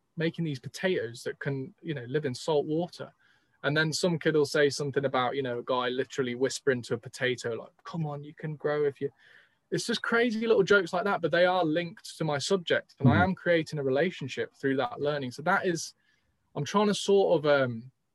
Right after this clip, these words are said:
Speaker 1: explain as well as I can what it is I actually mean by that, because you can see that I've taken a subject that is not often, it's an often maligned subject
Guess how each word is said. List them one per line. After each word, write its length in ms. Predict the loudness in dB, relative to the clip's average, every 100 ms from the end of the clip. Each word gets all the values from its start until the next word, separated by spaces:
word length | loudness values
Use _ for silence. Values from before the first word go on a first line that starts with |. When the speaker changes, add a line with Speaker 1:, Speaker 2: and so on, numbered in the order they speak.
| -10
Speaker 1:
explain 360 | -8 0 0 2
as 120 | 0
well 120 | 2
as 80 | 2
I 40 | -2
can 260 | -2 -2
what 220 | 2 2
it 60 | 4
is 120 | 2
I 200 | 2 -2
actually 280 | -4 -6 -6
mean 300 | -4 -4 -2
by 220 | -2 -2
that, 180 | -4 -12 -14
because 340 | -6 -2 -2
you 140 | -2 -4
can 240 | -2 -4
see 540 | -4 -8 -4 -2 0
that 260 | 0 -2 -4 _ _ _ -8
I've 140 | -6
taken 480 | -6 -2 0 0 -4
a 40 | -4
subject 800 | -2 -2 -2 -4 -6 -16 -20 _ _ _ _
that 160 | 0 0
is 140 | 2
not 260 | 0 0 0
often, 720 | -2 -6 -8 0 0 0 -4 -12 _ _ _ _
it's 160 | -2 0
an 80 | 0
often 460 | 2 0 2 4 6
maligned 560 | 6 4 4 2 -2 0
subject 540 | 0 0 2 0 0